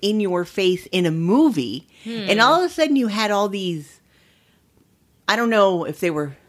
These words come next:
Speaker 1: charlatans or not, whatever,
Speaker 2: Mm-hmm.
Speaker 1: whatever they were,
Speaker 2: Yeah.
Speaker 1: coming out on talk shows.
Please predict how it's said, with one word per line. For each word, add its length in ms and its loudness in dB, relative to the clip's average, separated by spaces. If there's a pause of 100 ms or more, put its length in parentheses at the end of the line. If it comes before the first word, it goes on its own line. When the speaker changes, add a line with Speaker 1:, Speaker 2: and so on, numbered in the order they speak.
(120)
Speaker 1:
charlatans 720 -2
or 80 -2
not, 420 0
whatever, 720 2 (140)
Speaker 2:
Mm-hmm. 80 -8
Speaker 1:
whatever 280 2
they 180 2
were, 600 2
Speaker 2:
Yeah. 320 -4
Speaker 1:
coming 320 2
out 160 4
on 160 0
talk 380 -2
shows. 640 0